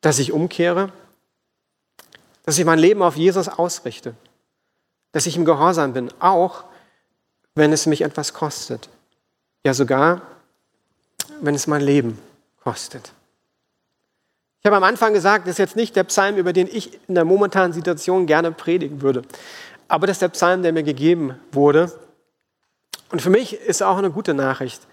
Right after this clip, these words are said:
weil er gibt mir die Möglichkeit, mich diesem guten König anzuvertrauen. Allerdings, und das ist die Herausforderung, lässt der Psalm auch wenig Spielraum.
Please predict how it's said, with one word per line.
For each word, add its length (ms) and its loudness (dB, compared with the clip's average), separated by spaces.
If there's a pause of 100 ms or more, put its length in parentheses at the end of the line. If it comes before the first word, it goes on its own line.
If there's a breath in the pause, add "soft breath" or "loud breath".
(800)
weil 140 4
er 80 2
gibt 200 -4
mir 80 2
die 100 2
Möglichkeit, 680 0 (1200)
mich 120 -6
diesem 440 0
guten 260 -4
König 400 -2
anzuvertrauen. 760 -10 (760)
Allerdings, 720 -2 (880)
und 80 -2
das 140 0
ist 40 -8
die 60 2
Herausforderung, 720 0 (320 loud breath)
lässt 340 0
der 140 0
Psalm 380 0
auch 220 -4
wenig 300 2
Spielraum. 560 -4